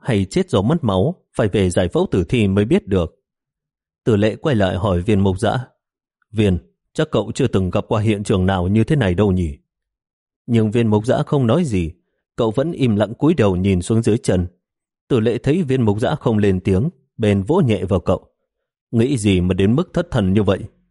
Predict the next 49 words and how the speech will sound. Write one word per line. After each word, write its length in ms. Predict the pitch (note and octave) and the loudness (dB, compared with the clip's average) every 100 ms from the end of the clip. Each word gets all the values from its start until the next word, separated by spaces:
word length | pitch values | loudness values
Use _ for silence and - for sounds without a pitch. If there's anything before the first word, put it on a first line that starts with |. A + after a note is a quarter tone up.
| _ _ _ _ _ _ A2+ | _ _ _ _ _ _ -2
Viên 200 | A2+ A2 | 0 2
Mục 160 | A2 | 0
Dã 180 | B2 D#3 | -2 -2
đột 200 | C3 A2+ | 0 0
nhiên 240 | B2+ C#3 | 0 0
lấy 180 | B2 E3+ | 0 0
lại 180 | E3 F2 | 0 -2
tinh 240 | - C3+ | -2 -2
thần, 260 | A2+ F#2 D#2+ - _ | 0 0 -2 -8 _
lạnh 260 | G#2 G#2 G2+ | -4 0 0
lùng 220 | F2+ E2 | 0 0
nói, 240 | F2 A2+ - _ _ _ _ _ | 0 -2 -8 _ _ _ _ _
"Không 220 | - F#2+ - | -4 -2 0
có, 260 | F#2 C#3 - _ | 0 -2 -8 _
không 160 | A#3 G#3+ | -4 -2
có 120 | C#3+ | -2
gì." 160 | F#2 D2 _ _ _ _ _ _ _ _ _ - | -4 -8 _ _ _ _ _ _ _ _ _ -4
Nhưng 220 | B2+ A2 | -2 2
người 200 | G#2 F#2+ | 2 0
sáng 300 | - G2+ D#3 | -2 0 0
mắt 220 | F3+ - | -2 -2
đều 220 | A2 G2 | 0 0
có 120 | - | 0
thể 180 | E3+ G#2+ | 0 0
nhìn 260 | F#2 G2+ F2+ | 2 2 2
ra 140 | D3 | 0
được, 260 | G#2 F#2 - _ _ _ | 0 -2 -2 _ _ _
sắc 220 | - C3 | -4 -2
mặt 160 | G#2+ - | -2 -2
Viên 180 | A2+ F#2+ | 0 2
Mục 180 | F#2+ F#2 | 0 0
Dã 160 | A#2+ | -2
không 280 | D3 D3 A2 | -2 -2 0
bình 200 | F#2+ E2+ | 0 -2
thường. 320 | F2 G2 E2 D2+ _ _ _ _ - | 0 0 0 -4 _ _ _ _ -4
Theo 180 | G2+ | -2
lý 180 | F#2 G#2 | 2 0
thuyết, 260 | A#2 D#3+ F3 _ _ _ | 0 -2 -2 _ _ _
mặc 180 | C#3 A#2 | -4 -2
dù 240 | A#2+ A2 G#2+ | 0 0 0
cậu 200 | B2 B2+ | -4 -2
cũng 200 | F#3 D3+ | 0 2
là 200 | F#2+ F2+ | 0 0
cảnh 220 | G2+ F#2 | -2 0
sát 180 | E3 - | -2 0
hình 200 | G2+ E2+ | 0 0
sự 180 | A#2 | -2
lâu 200 | G2+ G2+ | 0 0
năm, 260 | F#2+ F#2 | 2 0